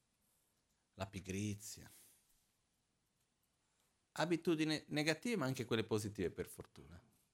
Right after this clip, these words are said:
Ma più passa il tempo, più diventano consolidate. Perciò, se noi vogliamo da qui a tot numero di anni avere una certa attitudine,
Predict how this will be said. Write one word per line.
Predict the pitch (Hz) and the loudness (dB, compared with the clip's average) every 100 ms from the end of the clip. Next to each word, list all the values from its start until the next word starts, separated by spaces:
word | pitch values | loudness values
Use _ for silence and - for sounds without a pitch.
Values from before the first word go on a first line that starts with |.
| _ _ _ _ _ _ _ _ _ _ _ _ _ _ _ | _ _ _ _ _ _ _ _ _ _ _ _ _ _ _
Ma | - | -8
più | 98 - 190 | -6 0 2
passa | 175 127 - | 2 2 2
il | 110 | 0
tempo, | - 156 160 127 | 0 0 -2 -8
più | - 139 | 0 2
diventano | 113 104 104 104 98 | 2 2 0 -2 -4
consolidate. | - 98 - 92 90 80 78 _ - _ _ _ _ _ _ _ _ _ _ _ _ _ - | -4 -8 -8 -8 -8 -10 -14 _ -20 _ _ _ _ _ _ _ _ _ _ _ _ _ -10
Perciò, | 120 - - 82 - _ _ _ _ _ _ _ _ _ _ _ _ _ _ _ _ _ _ - | -10 -8 -8 -8 -10 _ _ _ _ _ _ _ _ _ _ _ _ _ _ _ _ _ _ -12
se | - | -4
noi | 107 151 | 0 0
vogliamo | 160 127 107 92 92 - _ _ _ _ _ _ _ _ _ _ _ _ _ _ _ _ _ _ - | 2 0 0 -2 -4 -8 _ _ _ _ _ _ _ _ _ _ _ _ _ _ _ _ _ _ -8
da | 98 92 | -6 -4
qui | - 113 | 0 0
a | 98 - _ | 0 -10 _
tot | 101 98 | -4 -4
numero | 95 92 92 | -4 -4 -4
di | 87 90 | -4 -6
anni | 80 82 - | -6 -10 -10
avere | - 98 110 98 | -4 0 2 2
una | 92 | 0
certa | 92 101 90 - | -2 -4 -4 -10
attitudine, | - - - - - 92 | -12 -20 -12 -10 -8 -8